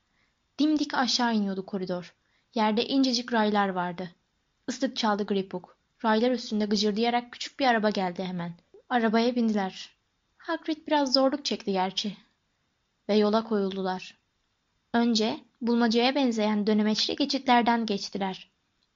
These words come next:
Harry unutmamaya çalıştı. Sol, sağ, sağ, sol, orta çatal, sağ, sol. Ama olanaksızdı bu.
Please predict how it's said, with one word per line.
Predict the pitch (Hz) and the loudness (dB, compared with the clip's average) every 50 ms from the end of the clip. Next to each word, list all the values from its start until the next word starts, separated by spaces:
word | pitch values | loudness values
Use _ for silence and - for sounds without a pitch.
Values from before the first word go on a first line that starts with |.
| _ | _
Harry | - 262 247 233 262 | -2 0 0 0 0
unutmamaya | - 262 254 247 247 - 214 208 208 202 202 | 0 0 -2 0 0 -2 0 0 0 0 -2
çalıştı. | 196 - 202 196 202 - - - 208 190 - - _ _ _ _ _ _ _ - | -2 -4 -4 -4 -4 -6 -6 -6 -8 -10 -10 -14 _ _ _ _ _ _ _ -14
Sol, | - - - 233 202 202 214 247 269 285 - | -12 -4 0 0 2 2 2 0 -4 -6 -6
sağ, | - - 233 220 220 226 254 | -4 0 2 2 2 2 0
sağ, | 262 - - 226 220 226 254 | -2 0 0 2 4 4 2
sol, | 247 - - 240 226 233 254 277 285 - _ _ _ _ _ _ _ _ - | 0 -2 -2 -2 0 0 -2 -2 -4 -8 _ _ _ _ _ _ _ _ -2
orta | 220 233 220 226 247 233 | 0 0 2 0 -2 -2
çatal, | 240 226 214 214 214 226 226 254 285 285 - - _ _ _ _ _ _ _ _ | -2 -4 -4 -2 0 2 2 2 0 -2 -8 -16 _ _ _ _ _ _ _ _
sağ, | - - - - 247 240 247 247 | -14 -4 0 2 4 4 4 2
sol. | 247 - 240 226 240 269 302 - - _ _ _ _ _ _ _ _ _ _ _ _ _ _ _ _ - | 0 -2 -2 0 0 0 -2 -2 -8 _ _ _ _ _ _ _ _ _ _ _ _ _ _ _ _ 0
Ama | 233 220 - - | 2 2 2 2
olanaksızdı | - 214 208 220 214 214 214 - - 277 269 240 240 214 196 | 2 2 4 4 4 2 0 -2 -2 -2 0 0 -2 -2 -2
bu. | 208 196 - | -4 -6 -8